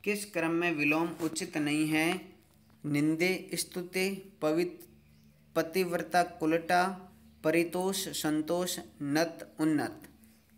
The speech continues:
बीसवें का राइट आंसर बताइए दोस्तों कि किस क्रम में विलोम उचित नहीं है, यानी विलोम शब्द सही नहीं है।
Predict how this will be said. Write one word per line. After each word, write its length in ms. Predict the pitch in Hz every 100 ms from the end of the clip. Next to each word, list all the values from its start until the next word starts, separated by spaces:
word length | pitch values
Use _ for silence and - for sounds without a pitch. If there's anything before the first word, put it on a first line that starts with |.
| 135
बीसवें 520 | 160 202 196 165 160
का 120 | 160
राइट 240 | 147 143
आंसर 300 | 147 151 151
बताइए 280 | 139 135 143
दोस्तों 500 | 147 147 147 147 156 160 - - - -
कि 260 | 165 160 -
किस 320 | 196 202 -
क्रम 460 | - - - 160 160
में 680 | 165 151 156 139 139 156 - - 143
विलोम 460 | 143 160 165 175
उचित 500 | 170 160 156 - 165
नहीं 380 | 143 147 170 165
है, 160 | 147 143
यानी 240 | 135 143
विलोम 360 | 131 135 143 147
शब्द 360 | - 147 185 190 - -
सही 580 | - 160 156 196 202 - -
नहीं 440 | 180 190 180 170
है। 280 | 139 107 104